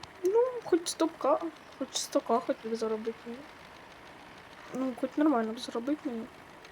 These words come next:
Ну, бо то як цей.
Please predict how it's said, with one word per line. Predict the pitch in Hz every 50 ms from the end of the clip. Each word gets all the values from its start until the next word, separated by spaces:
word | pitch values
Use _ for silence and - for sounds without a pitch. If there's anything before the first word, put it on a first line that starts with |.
| - - - - - - - - - - - - - - - - - - - - - - - - - - - - 277
Ну, | 262 262 254 247 240 254 247
бо | 240 247 254 240 233 233 - - -
то | - 254 247 240
як | 240 233 226 226 226 - -
цей. | - - 226 214 226 233